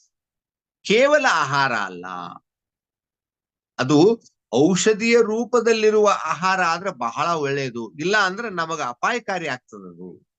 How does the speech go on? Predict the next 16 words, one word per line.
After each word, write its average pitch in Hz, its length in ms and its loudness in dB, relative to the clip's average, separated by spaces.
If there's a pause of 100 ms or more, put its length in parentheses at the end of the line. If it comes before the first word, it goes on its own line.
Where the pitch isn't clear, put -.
(640)
ಅವಾಗ 196 280 2
ಏನಾಗ್ತದ, 208 800 -2 (400)
ಒಬೆಸಿಟಿ 208 720 -4
ಅನ್ನುವಂಥ 180 480 -8 (680)
ಕಾಯಿಲೆ 247 440 -2
ನಮಗ 190 260 -4
ಬರ್ಬಹುದು. 120 880 -8 (920)
ಅಂದ್ರ 143 240 0
ನಮ್ಮಲ್ಲಿ 185 840 0
ಫ್ಯಾಟ್ 185 460 -2
ಆಗೋದು, 180 520 -4
ದಪ್ಪ - 280 -4
ಆಗೋದು, 165 500 -4
ನೂರು 170 500 -2
ಕೆಜಿ 160 540 -4
ದೇ-, 147 280 -2